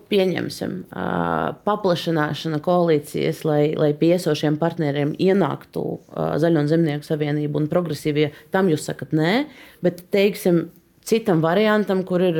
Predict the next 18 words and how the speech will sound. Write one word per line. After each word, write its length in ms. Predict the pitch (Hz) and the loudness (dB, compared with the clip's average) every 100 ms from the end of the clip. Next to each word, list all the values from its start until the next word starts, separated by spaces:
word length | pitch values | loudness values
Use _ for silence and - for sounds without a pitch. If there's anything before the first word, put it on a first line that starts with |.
| 156 | 0
četras 400 | 156 190 190 151 | 0 -2 0 -4
koalīcijas 480 | - 170 151 143 147 | 0 2 2 0 -4
partijas 540 | - 190 226 226 196 170 | -2 -2 0 -2 -2 -2
un, 80 | 160 | 0
teiksim, 320 | 160 151 165 | 0 0 -2
apvienotais 540 | 165 160 147 147 147 | 0 2 2 0 -2
saraksts, 440 | - 214 247 - - | 0 0 0 -4 -6
kuriem 320 | 208 202 190 | 0 2 4
ir 120 | 190 180 - - | 2 0 -6 -14
acīm 440 | - 208 208 196 185 | -4 -2 2 2 4
redzamas, 480 | 190 190 180 165 165 - | 2 2 2 2 0 -4
acīm 560 | - 165 160 175 185 180 | 0 4 4 2 0 0
redzamie 300 | 180 180 175 | 2 2 2
tādi 240 | 156 156 151 | 2 2 2
konflikti 560 | 165 185 185 202 - | 0 0 0 -2 0
ar 140 | 170 175 | 0 2
Jauno 240 | 185 190 | 4 4
vienotību, 680 | 170 180 185 170 170 165 165 | 4 4 4 2 4 2 2